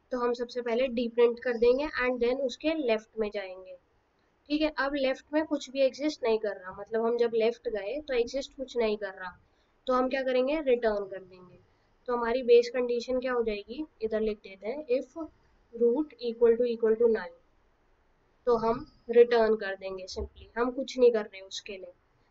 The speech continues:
क्योंकि उधर कुछ exist ही नहीं कर रहा, तो हम उस चीज़ के लिए कुछ कर नहीं सकते, तो हमने return कर दिया। अब अभी तक इस node के लिए क्या क्या हो चुका है, आर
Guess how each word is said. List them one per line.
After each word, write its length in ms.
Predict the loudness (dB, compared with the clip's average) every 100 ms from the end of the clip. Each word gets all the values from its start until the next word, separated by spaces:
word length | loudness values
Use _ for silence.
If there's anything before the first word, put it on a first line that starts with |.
| _
क्योंकि 220 | -6 -2
उधर 180 | 0 0
कुछ 180 | 0 -2
exist 380 | -2 -2 -6 -4
ही 60 |
नहीं 140 | -4 -2
कर 120 | -2
रहा, 120 | -2
तो 120 | -2
हम 140 | -2 -2
उस 160 | -4 -8 _ -20 _
चीज़ 240 | -8 -8 -2
के 80 | 0
लिए 100 | 0
कुछ 180 | -2
कर 180 | -2 -2
नहीं 140 | -2 -4
सकते, 320 | -10 -12 -4
तो 140 | -2
हमने 180 | 0 0
return 400 | 0 0 -2 -4
कर 140 | -10 -16
दिया। 300 | -20 -20 -20 _ _ _ _ _ _ -4
अब 300 | -4 -4 -10 -4
अभी 260 | -2 -2 -2
तक 340 | -2 -4 -8 -20 _ _ _ -8
इस 200 | -4 2
node 260 | 6 6 4
के 100 | 0
लिए 240 | 0 -2 -8 _
क्या 160 | -2 -2
क्या 180 | -2
हो 120 | 0 0
चुका 240 | 0 -2
है, 160 | -4 -8 _ _ _ _ _ _ _ _ _ _ _ _ _ _ _ _
आर 380 | 0 0 0 -4